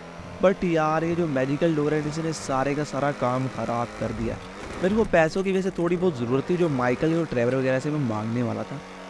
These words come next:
but क्या कर सकते हैं, magical door मेरे को कहाँ पे उठा के ले आया यार, क्या ही बोलूँ यार,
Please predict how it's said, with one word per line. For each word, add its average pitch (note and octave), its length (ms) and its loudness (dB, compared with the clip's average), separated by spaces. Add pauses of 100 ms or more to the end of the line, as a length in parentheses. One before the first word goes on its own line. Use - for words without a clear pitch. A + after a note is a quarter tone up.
(160)
but A#3+ 120 4 (160)
क्या G#3 220 6
कर G#3 140 -2
सकते G#3 260 -2
हैं, G#3+ 80 2
magical F#3 360 4
door F#3 120 2
मेरे F#3 140 0
को F#3 180 2
कहाँ D3+ 160 0
पे D#3 80 0
उठा C3 300 2
के A2+ 160 0
ले A2+ 120 2
आया G#2+ 140 0
यार, G#2 240 -4
क्या C#3+ 160 4
ही D3 120 4
बोलूँ G2+ 260 -2
यार, F2 140 -6